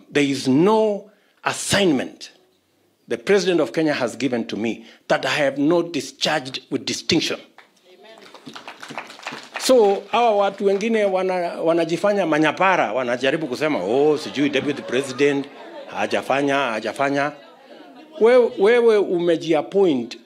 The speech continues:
kuwa nyapara ya Deputy President, na wewe umechaguliwa kufanya kazi. Uende ufanye kazi yako ile umechaguliwa kufanya.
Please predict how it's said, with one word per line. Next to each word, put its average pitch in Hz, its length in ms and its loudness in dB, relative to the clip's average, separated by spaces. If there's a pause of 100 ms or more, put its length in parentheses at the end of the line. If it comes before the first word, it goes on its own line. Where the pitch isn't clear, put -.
kuwa 143 460 2
nyapara 127 720 0
ya 117 160 -2
Deputy 131 340 -6
President, 104 600 -6
na 139 140 2
wewe 196 180 4
umechaguliwa 151 760 0
kufanya 143 500 -4
kazi. 151 300 -4
Uende 254 180 4
ufanye 226 300 0
kazi 160 220 0
yako 202 240 2
ile 190 100 4
umechaguliwa 147 580 2
kufanya. 127 300 -2